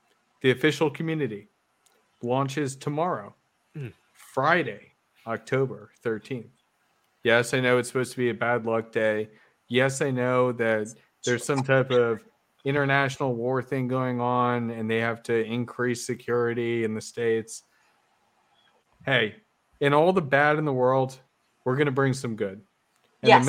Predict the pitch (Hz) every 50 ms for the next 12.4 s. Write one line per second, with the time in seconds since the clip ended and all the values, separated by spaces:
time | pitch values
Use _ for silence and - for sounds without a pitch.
0 | 147 175 190 180 170 175 170 165 156 - - 147 139 143 143 131 117 113 107 104
1 | 104 104 - _ _ _ _ _ - 123 117 113 113 123 131 151 180 202 208 202
2 | 190 196 190 190 196 185 190 190 185 185 180 160 131 110 110 104 104 104 _ _
3 | _ _ _ _ _ _ - 135 127 123 120 110 - - 139 127 - 135 139 139
4 | - 151 135 - 156 147 143 135 139 156 147 135 135 127 117 - - 120 113 -
5 | - 165 160 156 160 160 156 - _ - 123 117 113 113 - 135 139 143 143 147
6 | 147 135 139 - - _ _ _ _ _ _ - 135 147 170 185 180 - 170 151
7 | 147 143 147 135 135 127 120 117 113 110 104 - - _ _ _ _ _ _ _
8 | _ _ _ _ _ - 156 160 165 165 190 185 170 151 143 143 143 147 151 156
9 | 147 131 131 131 127 131 131 131 127 131 131 127 123 117 110 117 123 131 135 139
10 | 135 135 - - - 127 120 117 123 120 127 127 120 120 117 110 113 117 120 120
11 | 123 127 123 - 127 113 107 110 107 104 107 110 110 113 107 - - 110 107 104
12 | 98 104 104 107 104 98 98